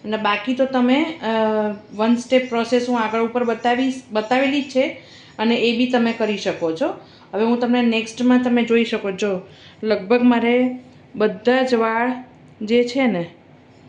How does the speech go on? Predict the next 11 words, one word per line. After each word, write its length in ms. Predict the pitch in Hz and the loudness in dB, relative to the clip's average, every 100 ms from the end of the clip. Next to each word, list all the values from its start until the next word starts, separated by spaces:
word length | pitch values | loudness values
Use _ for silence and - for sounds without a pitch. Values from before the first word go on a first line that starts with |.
| - - - - | -20 -20 -20 -10
એ 300 | 220 233 254 | -2 2 2
ધોળા 580 | 254 180 180 208 214 214 | -2 -6 -2 2 2 2
જ 40 | 196 | -2
છે, 340 | - 170 156 - - - | -4 -8 -8 -12 -20 -12
તમે 200 | 202 196 | -6 -6
જોઈ 220 | 185 180 | -2 -2
શકો 300 | 170 165 - | -2 -8 -8
છો 140 | 151 147 | -10 -10
જો. 140 | - 170 - - - - - - _ - - - - - | -10 -14 -16 -20 -20 -20 -20 -20 _ -20 -20 -20 -20 -16
છે 160 | - | -6
ને? 80 | 359 | -4